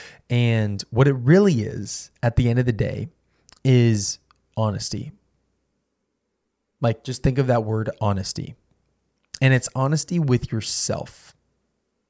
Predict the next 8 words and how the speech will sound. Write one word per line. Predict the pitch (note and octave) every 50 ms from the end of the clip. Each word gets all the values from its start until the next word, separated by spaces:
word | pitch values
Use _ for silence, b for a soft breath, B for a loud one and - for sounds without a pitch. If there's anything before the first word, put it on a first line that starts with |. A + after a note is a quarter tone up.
| _ _ _ _ _ _ _ _ _ _ _ -
And | B2 A#2 A#2
it | G#2+
really | A2 A2 A2+ B2+ C#3+ D3+ D#3+
comes | D3 - - A#2 G#2 G2+ G2+ G2 -
with | A2 G#2+ - -
things | - G2+ G2 F#2+ - -
like | G2 G2 -
conviction. | - G#2+ G2+ G2 G#2 - - -